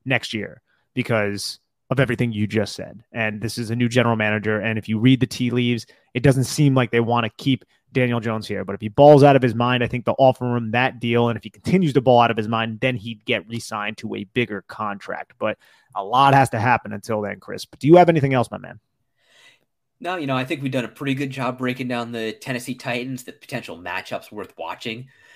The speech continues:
Speaker 2: between them and the Giants, where the game might pivot. And it, I'm not sure there's really much more we can say about,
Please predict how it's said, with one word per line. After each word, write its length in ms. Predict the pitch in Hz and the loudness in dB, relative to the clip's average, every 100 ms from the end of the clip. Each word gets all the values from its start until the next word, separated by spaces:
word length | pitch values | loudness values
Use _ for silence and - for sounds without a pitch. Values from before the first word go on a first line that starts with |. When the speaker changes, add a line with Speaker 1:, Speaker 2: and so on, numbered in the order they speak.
| _ - _ _ _ _ | _ -20 _ _ _ _
Speaker 2:
between 340 | - - 120 98 | -14 -8 -8 -6
them 200 | 107 110 | -8 -8
and 100 | 98 | -12
the 60 | |
Giants, 360 | 90 95 107 101 | -10 -8 -8 -8
where 180 | 107 110 | -8 -8
the 100 | 90 | -10
game 400 | - 107 98 80 | -10 -10 -8 -12
might 280 | 95 127 | -12 -12
pivot. 400 | _ 92 156 208 _ _ _ _ - | _ -10 -10 -10 _ _ _ _ -10
And 520 | 104 123 120 110 101 _ _ _ _ _ _ _ _ _ _ _ _ _ - | -10 -8 -12 -14 -18 _ _ _ _ _ _ _ _ _ _ _ _ _ -20
it, 220 | 139 - _ _ _ _ _ _ _ _ _ | -20 -20 _ _ _ _ _ _ _ _ _
I'm 120 | 135 | -6
not 160 | 147 202 | -4 -4
sure 120 | 226 | -4
there's 220 | 170 135 | -4 -6
really 320 | 117 131 147 113 | -6 -8 -4 -6
much 300 | 113 135 - | -4 -6 -2
more 220 | 156 151 | 0 2
we 140 | 135 | 0
can 140 | 120 110 | -4 -10
say 480 | - 95 92 95 | -10 -6 -6 -6
about, 480 | - 98 90 92 - | -8 -8 -6 -6 -8